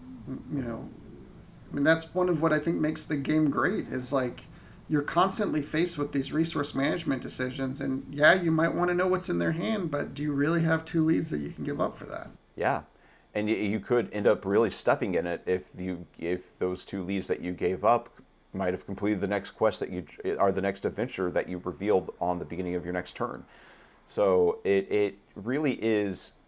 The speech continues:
Speaker 2: there's this term in fighting video games called footsies, where you have to kind of, like, try to get as, you, you try to walk closer to your opponent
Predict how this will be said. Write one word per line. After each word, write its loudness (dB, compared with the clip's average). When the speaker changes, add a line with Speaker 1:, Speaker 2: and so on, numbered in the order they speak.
Speaker 2:
there's -2
this -6
term -2
in -6
fighting 0
video 0
games -2
called -2
footsies, -4
where -2
you -2
have 2
to -4
kind -2
of, -2
like, -2
try 2
to -4
get 2
as, -6
you, -2
you -4
try 6
to 2
walk 2
closer 0
to -8
your 2
opponent 0